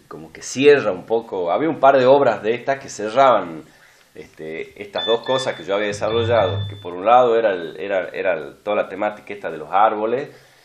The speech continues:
y por el otro lado era toda esta temática, digamos, digital, así, ¿no? De, que, que terminó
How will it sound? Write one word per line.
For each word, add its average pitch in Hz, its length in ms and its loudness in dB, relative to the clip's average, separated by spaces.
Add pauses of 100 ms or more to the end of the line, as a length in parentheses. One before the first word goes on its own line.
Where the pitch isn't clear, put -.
(100)
y - 100 -18
por 92 200 -8
el 107 60 -4
otro 117 240 -2
lado 117 400 2
era 107 200 -2
toda 104 140 -6
esta 104 120 -14
temática, 95 600 -8
digamos, 82 320 -10
digital, 95 720 -4
así, 87 300 -10
¿no? 87 220 -8
De, 73 160 -12
que, 65 140 -20
que - 120 -20
terminó 113 580 -2